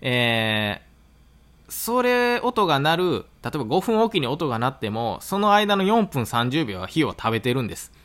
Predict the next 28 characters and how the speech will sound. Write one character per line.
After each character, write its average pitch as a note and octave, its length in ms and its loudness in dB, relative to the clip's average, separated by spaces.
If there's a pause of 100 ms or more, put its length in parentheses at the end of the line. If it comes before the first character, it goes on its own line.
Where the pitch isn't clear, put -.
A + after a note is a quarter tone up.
(200)
で、 F3+ 280 2 (140)
音 A3 240 0
が D#3 120 2
鳴 E3 120 4
っ E3+ 100 -10
て、 G3 520 0
え B2+ 100 0
ー、 - 40 2
一 F#3 100 -4
旦 C#3 280 2
電 D#3+ 200 4
柱 D#3 180 -2
と C#3 100 -2
か A#2+ 80 -4
に A2 80 -4
ブ A#2+ 140 -6
ワ F3 140 -2
ー F3+ 60 -4
っ - 20 -6
て C#3+ 80 -4
逃 C3 120 -2
げ C#3 100 2
る F3 100 -2
ん - 20 -2
で A#2+ 80 -2
す - 100 -14
け A#2 120 -6
ど、 B2+ 200 -4